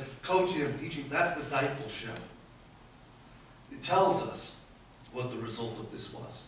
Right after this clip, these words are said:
When the Lord placed it on Apollos' heart to go to Achaia, they sent him out with blessing. And when Apollos got to Achaia, he was a great help to those who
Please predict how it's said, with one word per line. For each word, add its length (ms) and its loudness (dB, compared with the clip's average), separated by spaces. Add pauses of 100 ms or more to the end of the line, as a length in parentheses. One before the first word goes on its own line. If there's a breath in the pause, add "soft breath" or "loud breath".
(720)
When 160 0
the 60 4
Lord 460 8
placed 360 0
it 60 -4
on 140 2
Apollos' 580 2
heart 240 0 (260 loud breath)
to 100 -8 (220)
go 320 4
to 200 -2
Achaia, 480 -4 (300 loud breath)
they 140 2
sent 320 4
him 140 0
out 180 6
with 240 -6
blessing. 500 -2 (380 loud breath)
And 180 0
when 80 2
Apollos 500 4
got 280 2
to 100 -2
Achaia, 400 -6 (340 loud breath)
he 220 -6
was 200 -2
a 40 -6
great 500 0
help 600 -2
to 80 -8
those 500 0
who 80 -6